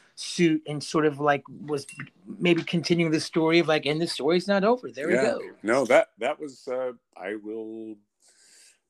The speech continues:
Speaker 2: be honest, and that was my idea that I mentioned to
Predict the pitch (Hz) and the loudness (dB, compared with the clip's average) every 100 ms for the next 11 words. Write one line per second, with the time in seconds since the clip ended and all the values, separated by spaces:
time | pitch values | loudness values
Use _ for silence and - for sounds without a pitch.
0 | _ - 95 - 98 139 147 - 95 98 | _ -16 -16 -14 -14 -14 -14 -12 -10 -8
1 | 110 117 110 110 127 123 135 165 98 90 | -10 -10 -6 -4 -2 -2 2 0 0 -8
2 | 90 101 - 110 95 | -6 -8 -8 -16 -18